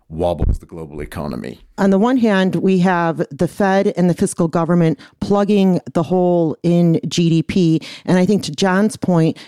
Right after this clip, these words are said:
Speaker 2: how does this translate into the real economy becomes critical. And currently we have a very high savings rate, and it's not completely translating into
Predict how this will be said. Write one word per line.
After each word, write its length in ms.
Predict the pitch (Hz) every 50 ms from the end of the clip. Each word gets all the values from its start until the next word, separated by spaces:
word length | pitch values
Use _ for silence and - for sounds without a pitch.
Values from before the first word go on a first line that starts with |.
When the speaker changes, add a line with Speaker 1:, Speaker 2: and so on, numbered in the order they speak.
| _ -
Speaker 2:
how 240 | - - 190 190 202
does 160 | 226 220 -
this 180 | - 185 165
translate 920 | - - - - 190 175 180 185 175 - 143 165 175 170 170 170 160 - - -
into 640 | 202 190 180 185 185 - - - - 190 180 175 170
the 100 | 170 160
real 320 | 143 175 175 170 165 165 -
economy 720 | 156 - - - 185 180 185 190 180 165 160 156 156 156 143 - - - - - - _ _ -
becomes 520 | - 185 - - - 196 185 175 170 -
critical. 760 | - - - - 185 170 180 165 - - 135 117 120 - - - _ -
And 580 | 170 170 165 165 165 160 160 160 156 147 - - _ _ _
currently 300 | - - 277 294 240 214
we 120 | 208 196 185
have 160 | 190 175 170
a 100 | 165 151
very 380 | 135 175 180 175 175 175 - -
high 400 | - - - 165 160 156 151 -
savings 560 | - - - 202 185 190 202 196 185 151 -
rate, 340 | 170 160 156 156 151 - - - - _ _ _ -
and 400 | 180 175 165 165 165 156 160 - -
it's 220 | 170 - - -
not 480 | 175 180 180 180 175 170 - - _ -
completely 520 | - - 165 - - 185 180 - 165 160
translating 720 | - - - 180 170 175 170 - 160 151 139 143 131 135
into 720 | - - 165 165 151 - - - 165 151 143 143 135 131 -